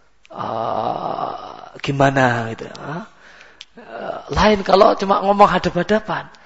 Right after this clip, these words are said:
Eh, ya, dipegang dulu tangannya, dijabat dulu tangannya, dipegang, sambil dipijiti dikit, eh, sambil ngomong. Itu nilainya lain. Daripada cuma ngomong, asal ngomong, lain.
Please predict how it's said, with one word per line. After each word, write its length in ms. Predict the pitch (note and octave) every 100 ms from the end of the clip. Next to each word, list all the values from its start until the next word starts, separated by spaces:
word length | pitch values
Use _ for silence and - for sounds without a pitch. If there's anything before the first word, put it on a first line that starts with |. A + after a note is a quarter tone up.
| _ _ _ _ _
Eh, 560 | A3 F#3 C#3+ C#3 C3 E3+ - _ _ _ _ -
ya, 40 | F3+ F#3+
dipegang 400 | - - F#3 E3+
dulu 160 | D#3
tangannya, 560 | D3 D3+ E3 E3+ E3 F3
dijabat 400 | C#3+ - D3+ D3+
dulu 160 | - C#3+
tangannya, 400 | D3+ E3 F3 D#3
dipegang, 800 | C3+ - - D#3 D#3+ E3+ E3 - - - - -
sambil 240 | C#3+ C3+
dipijiti 560 | - - - D3 D#3+ -
dikit, 560 | - E3 E3 E3 -
eh, 200 | D#3 F3 -
sambil 320 | G3 F#3+ A3
ngomong. 320 | A#3+ B3 A#3+ - - _ _ -
Itu 80 | B3
nilainya 400 | B3+ B3+ C4+ C4
lain. 320 | C4 G#3 - - - - - _ - - - _ _ -
Daripada 320 | E3 D#3 A3+
cuma 240 | A#3 A#3+ -
ngomong, 240 | B3+ C4 B3
asal 240 | B3 B3+
ngomong, 560 | B3+ C4+ A#3+ G#3 - G#3+
lain. 320 | A3+ -